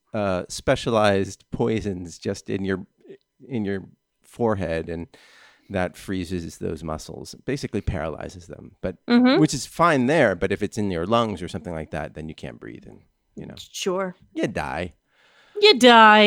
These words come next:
Speaker 1: You die.
Speaker 2: What were
Speaker 1: I
Speaker 2: you gonna ask me?
Speaker 1: Oh, oh, if you've
Speaker 2: If I've had Botox.
Speaker 1: No, yeah, if you've had Botox, and show us where.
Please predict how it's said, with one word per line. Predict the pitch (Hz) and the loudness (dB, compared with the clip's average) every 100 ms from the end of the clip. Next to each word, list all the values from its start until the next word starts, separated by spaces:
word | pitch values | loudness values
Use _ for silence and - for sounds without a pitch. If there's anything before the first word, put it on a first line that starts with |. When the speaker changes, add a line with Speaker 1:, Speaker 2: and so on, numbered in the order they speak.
| 214 | 6
Speaker 1:
You | 220 214 202 190 - _ | 2 4 6 4 0 _
die. | - - - 78 69 71 69 65 - - _ | -8 -8 -10 -12 -14 -14 -16 -20 -20 -20 _
Speaker 2:
What | - - | -2 2
were | |
Speaker 1:
I | |
Speaker 2:
you | 240 | 2
gonna | 247 233 | 0 -2
ask | 190 208 214 | -2 -2 -6
me? | 190 180 - _ _ - | -8 -8 -10 _ _ -2
Speaker 1:
Oh, | 131 120 117 - _ _ _ _ - | 2 2 0 -4 _ _ _ _ -4
oh, | 120 117 113 | 0 0 -2
if | 120 - | -10 -8
you've | 120 107 - _ _ _ _ _ - - _ | -6 -6 -10 _ _ _ _ _ -20 -20 _
Speaker 2:
If | 214 | -2
I've | 254 196 | 0 4
had | 190 180 | 4 2
Botox. | 107 - - 247 | -4 -8 -4 -2
Speaker 1:
No, | 147 151 | 0 2
yeah, | 127 117 | 4 4
if | 87 120 | 2 -4
you've | 104 | -2
had | 101 87 | -2 0
Botox, | 90 - 85 82 - | -4 -4 -6 -6 -8
and | 87 82 82 | -10 -10 -10
show | - 104 | -4 -2
us | 92 - | -2 -4
where. | - - | -10 -10